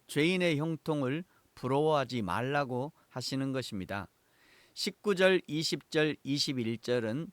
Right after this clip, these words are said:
방탕함에 대한 경고의 말씀입니다. 십구 절,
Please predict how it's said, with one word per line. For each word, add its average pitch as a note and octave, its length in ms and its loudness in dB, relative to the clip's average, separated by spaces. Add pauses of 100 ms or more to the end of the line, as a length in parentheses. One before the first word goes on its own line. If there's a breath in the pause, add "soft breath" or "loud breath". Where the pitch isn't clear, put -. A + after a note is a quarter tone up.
방탕함에 D3 840 -2
대한 C3 440 -4
경고의 C3 560 0
말씀입니다. G#2 840 -4 (460 soft breath)
십구 - 400 -4
절, C3 320 -2